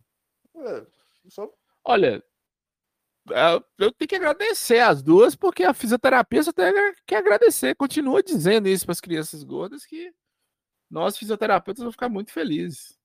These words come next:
Speaker 2: né?
Speaker 1: É, porque o problema que muita gente relaciona a pessoas gordas, colesterol alto, pressão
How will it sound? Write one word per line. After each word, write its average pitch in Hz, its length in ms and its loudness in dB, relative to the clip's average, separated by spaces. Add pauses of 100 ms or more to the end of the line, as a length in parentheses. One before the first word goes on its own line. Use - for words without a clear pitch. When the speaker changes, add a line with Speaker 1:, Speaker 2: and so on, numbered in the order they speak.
(140)
Speaker 2:
né? 170 280 -18 (2250)
Speaker 1:
É, 135 140 -8
porque 123 880 -8
o 113 80 -20
problema 147 400 -6
que - 140 -20
muita 127 260 -12
gente 117 280 -18 (1300)
relaciona 113 640 -12
a 101 40 -12
pessoas 107 320 -16
gordas, 104 360 -14
colesterol 113 560 -10
alto, 117 500 -8
pressão 107 360 -16